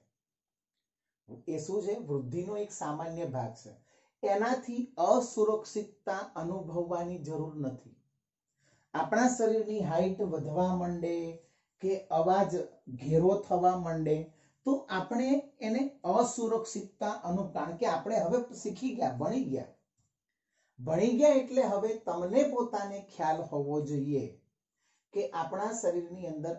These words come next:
આ પ્રકારના ફેરફારો થયા છે, તો શેના કારણે થયા છે. એટલે અસુરક્ષિતતાનો અનુભવ ન કરો.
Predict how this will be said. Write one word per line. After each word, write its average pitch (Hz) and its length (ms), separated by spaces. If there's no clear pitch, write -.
આ 156 140
પ્રકારના 156 600
ફેરફારો 151 600
થયા 175 380
છે, 135 200
તો 156 140
શેના 165 440
કારણે 160 520
થયા 135 360
છે. - 160
એટલે 175 160
અસુરક્ષિતતાનો 202 1200
અનુભવ 156 640
ન 147 140
કરો. 90 300